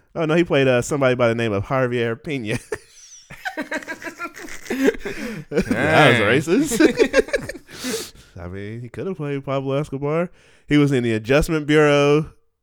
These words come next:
Speaker 1: uh, The Great Wall. So, yeah, basically, you only really know him if you watch Game of Thrones or you watch Narcos.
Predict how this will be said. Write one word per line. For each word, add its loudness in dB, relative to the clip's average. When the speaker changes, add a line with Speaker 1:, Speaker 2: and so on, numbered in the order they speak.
Speaker 1:
uh, 4
The -4
Great 4
Wall. 2
So, -4
yeah, 6
basically, 2
you -4
only 2
really 2
know 0
him -2
if -8
you -4
watch -4
Game -6
of -14
Thrones -10
or -6
you -2
watch -2
Narcos. -6